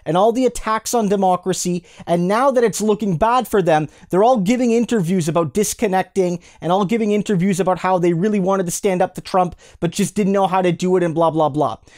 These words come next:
We're not gonna talk about Bill Barr being a hero now. He's trying to cover his own ass. But in this interview, it really shows that Bill Barr was telling Trump, at least behind the scenes,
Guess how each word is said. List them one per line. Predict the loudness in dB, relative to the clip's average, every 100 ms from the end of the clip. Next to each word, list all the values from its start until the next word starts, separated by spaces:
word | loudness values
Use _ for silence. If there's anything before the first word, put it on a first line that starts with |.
| -6
We're | 0
not | 2 0 0
gonna | -4
talk | -2 -2 -2
about | 0 0 0
Bill | 2 2
Barr | 4 2 4 2
being | 0 -2 0
a | -2
hero | -2 -2 2 2
now. | 0 -4 -6 -14 -20 _
He's | -2 -2
trying | 0 0 0
to |
cover | -2 -2 2 2
his | 2
own | 0 0
ass. | -2 -4 -6 -10 -10 -20 -4
But | -2 -2 0
in | -2 0
this | 0 0
interview, | -2 -2 -2 -2 -2 0
it | 0
really | 0 -2 -2 -4
shows | -2 0 0 0
that | -2 -4 -2
Bill | -2 -2
Barr | 0 0 2 2 0 -4 -20 -8
was | -2 2 2 0
telling | -6 -2 0 -2
Trump, | 0 -2 -2
at | -2
least | -4 -2
behind | -2 -2 -2 -2
the |
scenes, | -2 -2 -2 -4 -8